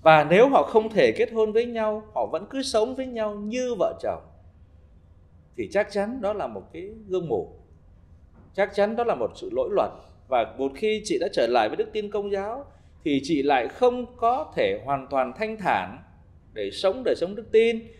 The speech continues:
Cụ thể là chị không thể được rước lễ, bởi vì chị sống trong cái bối cảnh với một người là chồng mà thực ra lại không phải là chồng trước mặt Chúa. Cho nên nó ở trong một cái tình trạng không thông dong. Làm sao chị có thể,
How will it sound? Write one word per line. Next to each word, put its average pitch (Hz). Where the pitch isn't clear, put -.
Cụ 180
thể 151
là 160
chị 139
không 220
thể 156
được 147
rước 220
lễ, 220
bởi 131
vì 151
chị 143
sống 240
trong 208
cái 226
bối 226
cảnh 113
với 185
một 180
người 131
là 156
chồng 151
mà 135
thực 170
ra 208
lại 156
không 226
phải 147
là 131
chồng 143
trước 240
mặt 147
Chúa. 339
Cho 202
nên 208
nó 214
ở 214
trong 196
một 143
cái 214
tình 143
trạng 120
không 202
thông 208
dong. 214
Làm 143
sao 190
chị 175
có 240
thể, 87